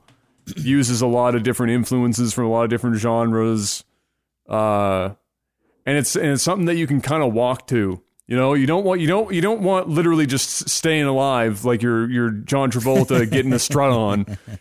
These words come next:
Speaker 1: You don't necessarily wanna go that far, but you wanna have something that you can step to a little bit anyway.
Speaker 2: Mm.
Speaker 1: Uh, so I think maybe something, maybe something like that. God's plan. Get the fuck, dude. God's plan is for you to take that shit here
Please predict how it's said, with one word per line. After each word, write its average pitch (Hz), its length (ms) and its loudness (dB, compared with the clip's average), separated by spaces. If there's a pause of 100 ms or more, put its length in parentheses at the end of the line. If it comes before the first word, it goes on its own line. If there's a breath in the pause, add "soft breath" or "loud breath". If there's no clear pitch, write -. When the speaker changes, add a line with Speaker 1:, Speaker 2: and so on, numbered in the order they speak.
Speaker 1:
You 135 80 0
don't 175 180 2
necessarily 196 460 2
wanna 180 180 2
go 151 100 2
that 170 240 0
far, 120 340 0
but 127 120 0
you 147 100 2
wanna 170 160 2
have 160 180 2
something 160 320 0
that 151 140 2
you 156 120 0
can 156 140 0
step 160 360 0
to 135 200 2
a - 20 4
little 147 240 2
bit 113 200 0
anyway. 101 480 0 (420 soft breath)
Speaker 2:
Mm. 110 60 -10
Speaker 1:
Uh, 107 560 0 (540)
so 135 140 -2
I 131 60 2
think 135 180 -2
maybe 131 200 0
something, 117 560 -2 (120)
maybe 131 220 0
something 123 240 -4
like 110 120 -2
that. 104 200 -4
God's 113 300 0
plan. 98 260 -2
Get 127 220 -4
the 87 100 -6
fuck, 90 280 -10
dude. 104 280 -10
God's 165 300 0
plan 160 240 0
is 127 80 -4
for 139 80 -4
you 139 80 2
to 117 60 -8
take 143 200 -2
that 120 180 0
shit 131 280 -2
here 120 260 -2